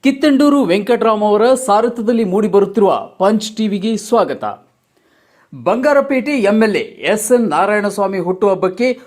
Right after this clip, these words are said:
ಹುತ್ತೂರು ಹೋಬಳಿ ಕಾರ್ಯಕರ್ತರಿಂದ ಬೆಳ್ಳಿ ಗದೆ ಗಿಫ್ಟ್, ಅಭಿಮಾನಿಗಳಿಂದ ಹರಿದು ಬಂದ ಅಭಿಮಾನದ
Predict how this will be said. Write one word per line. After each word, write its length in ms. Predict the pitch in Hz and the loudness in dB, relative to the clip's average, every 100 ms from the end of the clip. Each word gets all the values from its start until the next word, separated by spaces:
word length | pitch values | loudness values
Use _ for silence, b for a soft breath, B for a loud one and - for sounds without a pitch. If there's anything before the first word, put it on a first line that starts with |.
| B | B
ಹುತ್ತೂರು 520 | 233 - - 294 277 | -4 -2 -2 -2 0
ಹೋಬಳಿ 460 | 202 220 226 202 135 | 2 2 2 0 -4
ಕಾರ್ಯಕರ್ತರಿಂದ 840 | - 190 214 214 214 214 202 202 | -4 -2 -2 -2 -4 -2 -2 0
ಬೆಳ್ಳಿ 600 | 247 196 - 160 208 214 | -2 -2 -2 -2 0 -2
ಗದೆ 260 | - 202 208 | 0 0 0
ಗಿಫ್ಟ್, 440 | 160 196 185 - - _ _ _ | 0 -2 -2 -12 -20 _ _ _
ಅಭಿಮಾನಿಗಳಿಂದ 880 | - 156 170 170 190 220 208 190 185 | -4 -2 -2 0 -2 0 -2 -2 -2
ಹರಿದು 380 | 180 196 196 190 | -2 -2 -2 0
ಬಂದ 220 | 190 185 220 233 - 190 | 0 2 0 0 -2 -2
ಅಭಿಮಾನದ 580 | 196 233 214 208 190 | 0 0 0 0 0